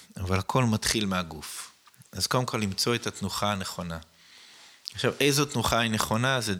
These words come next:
זה עניין מאוד אינדיבידואלי, אפשר לשבת על הרצפה בישיבה המזרחית, אפשר לשבת ב-, על הברכיים, אבל גם בהחלט אפשר לעשות את זה על כיסא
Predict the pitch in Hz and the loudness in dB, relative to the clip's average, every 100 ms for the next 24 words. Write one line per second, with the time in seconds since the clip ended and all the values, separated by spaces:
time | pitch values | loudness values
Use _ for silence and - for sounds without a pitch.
0 | - 98 98 92 101 104 101 104 98 92 | -4 -2 0 0 0 0 -2 -2 -4 -4
1 | 92 87 95 117 120 101 - 110 101 - | -6 -2 0 2 0 -2 -2 -2 0 -2
2 | 95 92 90 82 85 - 95 85 - 85 | -2 -6 -8 -8 -8 -4 -4 -2 -4 -6
3 | 90 85 - - - 127 - - - - | -6 -6 -6 -6 -6 -6 -10 -18 -14 -12
4 | - - - - 95 92 - 95 90 85 | -12 -14 -14 -4 -2 0 0 0 -4 -6
5 | 87 90 87 - 87 87 90 - 117 131 | -8 -6 -8 -4 -4 -2 -4 -2 2 2
6 | 131 104 95 98 95 - - 131 - - | 2 0 -2 -4 -2 -2 0 -2 -2 0
7 | 117 107 - 113 101 90 85 - 90 - | 2 2 0 -2 0 0 -2 0 4 6
8 | 127 117 | 6 6